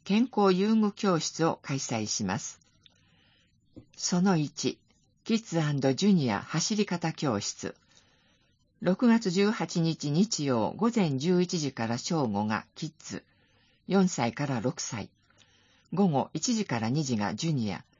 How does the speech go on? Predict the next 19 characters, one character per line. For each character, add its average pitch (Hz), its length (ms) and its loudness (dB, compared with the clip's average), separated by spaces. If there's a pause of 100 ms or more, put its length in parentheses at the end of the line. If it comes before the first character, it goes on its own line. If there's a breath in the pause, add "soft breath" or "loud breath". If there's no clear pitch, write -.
(220 soft breath)
小 196 240 2
学 175 300 0
一 180 220 2
年 160 180 2
か 127 140 -4
ら 117 100 -2
四 120 180 0
年 135 220 0
生。 - 340 -8 (840 soft breath)
定 175 220 2
員、 143 320 0 (580)
各 - 320 -6
回 123 300 -2
先 214 260 4
着 175 240 -4
三 208 300 2
十 107 180 -2
二 127 180 0
人。 90 240 -4